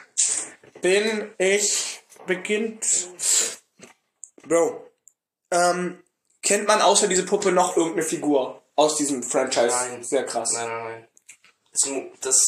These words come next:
Speaker 2: Franchise gab's allein, es ist schon kein Franchise mehr, es gab nur zwei Filme.
Speaker 1: Zwei Filme. Okay, muss sein.
Speaker 2: Äh,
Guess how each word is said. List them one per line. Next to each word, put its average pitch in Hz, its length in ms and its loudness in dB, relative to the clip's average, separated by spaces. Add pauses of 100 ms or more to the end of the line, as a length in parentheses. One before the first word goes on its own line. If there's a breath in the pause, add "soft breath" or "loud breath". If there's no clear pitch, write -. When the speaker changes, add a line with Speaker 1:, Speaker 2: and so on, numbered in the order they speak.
Speaker 2:
Franchise 123 760 0 (160)
gab's 120 320 4
allein, 117 320 -2
es - 180 0
ist - 240 -8 (120)
schon 120 180 -6
kein 113 180 -2
Franchise 113 500 -4
mehr, 113 120 -4
es 110 120 2
gab - 160 -4
nur 113 120 -12
zwei 113 180 -2
Filme. 120 360 -10 (120)
Speaker 1:
Zwei 131 180 4
Filme. 113 260 -4 (520 soft breath)
Okay, - 140 -20 (180)
muss - 160 -4
sein. - 140 -10 (320)
Speaker 2:
Äh, 135 380 4